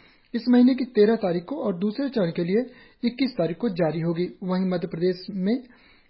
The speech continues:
सत्रह नवंबर को होने वाले मतदान के लिए अधिसूचना को इक्कीस अक्टूबर को जारी होगी, जबकि राजस्थान में तेईस नवंबर को होने वाले मतदान के लिए अधिसूचना तीस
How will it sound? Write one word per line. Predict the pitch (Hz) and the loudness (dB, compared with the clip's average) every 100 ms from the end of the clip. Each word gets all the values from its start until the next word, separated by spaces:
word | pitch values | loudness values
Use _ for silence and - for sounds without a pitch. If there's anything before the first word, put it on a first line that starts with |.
| _ | _
सत्रह | - 214 214 277 | -8 -4 0 2
नवंबर | 269 262 269 | 4 4 2
को | 262 | 2
होने | 240 | 4
वाले | 247 254 | 4 2
मतदान | 220 175 180 202 | 2 0 0 -2
के | 208 | 0
लिए | 185 | -2
अधिसूचना | 160 - 202 - 208 175 226 _ _ _ - | -4 -6 -6 -2 -2 -4 -8 _ _ _ 2
को | 208 202 226 | 4 4 0
इक्कीस | - 262 196 | -2 -2 -4
अक्टूबर | - 180 170 - _ _ _ | -4 -2 -4 -6 _ _ _
को | 214 | -2
जारी | 180 170 160 | 2 2 0
होगी, | 165 170 180 - 190 | -2 -4 -6 -8 -6
जबकि | 180 175 185 | -6 -2 0
राजस्थान | 175 175 180 185 | 0 -2 -4 -2
में | 220 302 - - _ _ - | -2 -2 -12 -20 _ _ 2
तेईस | 247 277 277 | 4 4 2
नवंबर | 214 208 | 2 2
को | 208 196 | 0 -2
होने | 190 | 0
वाले | 190 180 180 | 0 0 0
मतदान | 175 165 175 175 | -2 -2 -4 -4
के | 175 | -2
लिए | 170 | -4
अधिसूचना | 160 - 202 170 165 208 - | -4 -8 -6 -6 -8 -10 -4
तीस | 220 208 | -4 -4